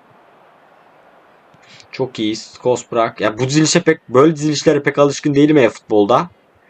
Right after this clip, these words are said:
Çünkü ben kanatlı bir taktikle oynuyorum. Oynuyorum. Oynuyorum neyse. E, bu yüzden bu dizilişlere pek alışkın değilim. Ama şöyle bir oynuyorum arkadaşlar. Bence,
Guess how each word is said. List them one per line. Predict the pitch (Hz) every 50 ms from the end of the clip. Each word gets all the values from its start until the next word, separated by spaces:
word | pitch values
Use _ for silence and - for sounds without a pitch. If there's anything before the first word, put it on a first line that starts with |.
| _ _ _ _ _ -
Çünkü | - - 123 120 123 127
ben | 135 135 131
kanatlı | - 135 127 123 120 - - 143
bir | 143
taktikle | - 139 120 - - - _ - 147
oynuyorum. | 135 123 110 107 107 107 123 143 - _ - -
Oynuyorum. | 113 104 101 104 104 104 110 110 104 98 104 135 151 - _ _ _ _ - - -
Oynuyorum | 104 107 107 107 110 117 117 113 110 113 113
neyse. | 117 120 139 139 - 101 85 - _ _ _ _ _ _ _ - - - - - _ _ _ _ _ _ - _ -
E, | 95 98 104
bu | 117 131
yüzden | 143 139 131 143 143 147 139
bu | 131
dizilişlere | 127 127 131 135 131 - - 143 139 143
pek | 143 151 151 147 -
alışkın | 117 123 120 117 - - - 147 139
değilim. | 127 135 135 135 127 127 127 151 170 _ _ _ _ _ _ _ _ _ _ _ _ _ _ _ - -
Ama | - - - 160 160
şöyle | - - 165 170 170 165 156
bir | 156 156 156 -
oynuyorum | - 123 123 131 139 151 170 170 151 135
arkadaşlar. | 123 117 113 - 117 110 113 110 - - 147 143 135 113
Bence, | 104 123 147 151 139 117 120 123 135 151